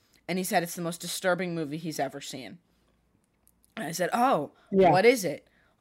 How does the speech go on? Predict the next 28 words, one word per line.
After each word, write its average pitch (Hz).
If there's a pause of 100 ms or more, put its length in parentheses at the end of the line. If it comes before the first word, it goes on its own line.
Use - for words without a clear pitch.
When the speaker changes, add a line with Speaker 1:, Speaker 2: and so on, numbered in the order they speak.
(100)
Speaker 1:
"Audition." 180 (280)
And 156
I'm 151
like, 151
Oh, 175 (320)
"Okay." 170 (220)
And 180
then 190
I 202
check 226
it 202
out, 156 (340)
and 196
I 202
see 220
that 220
it's 226
a 226
foreign 226
horror 135
film, - (300)
which 190
I've 262
seen 277
some 254
foreign 233
horror 196
films, 151